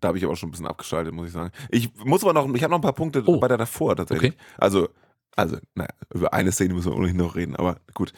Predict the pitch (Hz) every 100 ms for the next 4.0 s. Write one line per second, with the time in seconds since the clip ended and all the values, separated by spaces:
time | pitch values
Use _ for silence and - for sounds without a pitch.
0 | - - - 110 107 - - 131 143 127
1 | - 107 107 65 80 - 107 78 82 101
2 | 110 117 120 101 123 - - - - -
3 | - 131 131 110 98 107 156 139 120 131